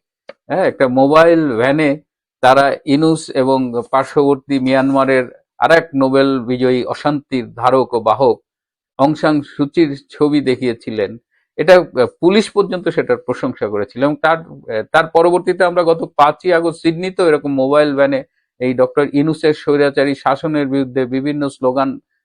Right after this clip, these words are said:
দেখেছি। এবং অপেরা হাউসের সামনে যখন ভ্যানটি গিয়েছিল, সেখানে হাজার হাজার লোক সেই ভ্যানটি দেখেছিল। এবং আমাদের কাছে যে হিসেবটা আমরা পেয়েছিলাম, তাতে প্রায় এক লক্ষ লোক সারাদিন সিডনি শহরে ওই মোবাইল ভ্যানে ওই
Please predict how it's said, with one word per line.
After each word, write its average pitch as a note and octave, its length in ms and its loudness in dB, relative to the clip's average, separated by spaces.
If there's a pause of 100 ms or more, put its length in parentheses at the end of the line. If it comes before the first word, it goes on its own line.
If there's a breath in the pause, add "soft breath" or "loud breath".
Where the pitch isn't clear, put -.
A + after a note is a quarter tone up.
(140)
দেখেছি। C#3 440 0
এবং C#3 300 0 (320)
অপেরা E3+ 400 4
হাউসের D#3+ 300 0
সামনে D3+ 360 -2
যখন C#3+ 280 -2
ভ্যানটি C#3 420 -2
গিয়েছিল, C#3 460 -4
সেখানে C3 200 -4
হাজার E3 420 2
হাজার D3+ 260 2
লোক C3+ 280 -2
সেই B2+ 180 -4
ভ্যানটি A#2 300 -4
দেখেছিল। G2 460 -14
এবং C3 240 -4 (280)
আমাদের D3 360 2
কাছে E3 220 -2
যে D#3 120 -4
হিসেবটা D3+ 800 2
আমরা C3 220 0
পেয়েছিলাম, D3+ 520 -2
তাতে C3 160 -6
প্রায় C3+ 200 2
এক E3 300 -2
লক্ষ D3+ 280 -4
লোক D#3 300 0
সারাদিন C3+ 480 0
সিডনি C3 380 -6
শহরে B2+ 320 0 (360)
ওই C3 160 0
মোবাইল C3 680 0
ভ্যানে C3+ 420 0 (400)
ওই A#2+ 100 -2